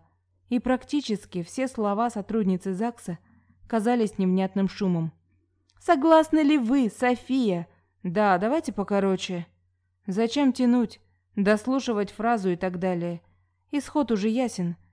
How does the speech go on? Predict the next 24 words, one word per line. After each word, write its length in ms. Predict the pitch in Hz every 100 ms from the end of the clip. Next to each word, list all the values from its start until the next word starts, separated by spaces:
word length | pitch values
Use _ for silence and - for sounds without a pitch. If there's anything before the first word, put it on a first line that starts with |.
| _ _ -
Неясно 640 | 233 233 214 214 214 220
лишь 240 | 208 196
то, 300 | - 202 226 - _ _ _
что 300 | - 233 208
будет 340 | 202 202 196
дальше. 520 | 202 240 196 - 160 - _ _ _ -
Неизвестность 800 | 214 233 226 214 285 202 180 -
пугала 400 | 185 185 185 185
Соню 320 | - 233 208
до 140 | 185
дрожи 340 | 175 180 233 240
в 80 | -
коленках. 680 | 240 214 185 175 175 - _ _ _ _ _ _
«Обменяйтесь 880 | 247 240 269 302 294 302 302 285 -
кольцами!» 880 | - 262 269 220 - 190 180 175 180 _ _ _ _ -
Маленькая 560 | 208 220 214 202 220
девочка 540 | 196 233 240 208 - 180
поднесла 520 | 196 196 196 214 202
подушку 600 | 202 196 240 240 - 170 - _ _ _
с 160 | -
их 220 | 254 254
со 140 | - 190
Славой 400 | - 202 190 185
колечками. 840 | 196 185 180 - - 175 175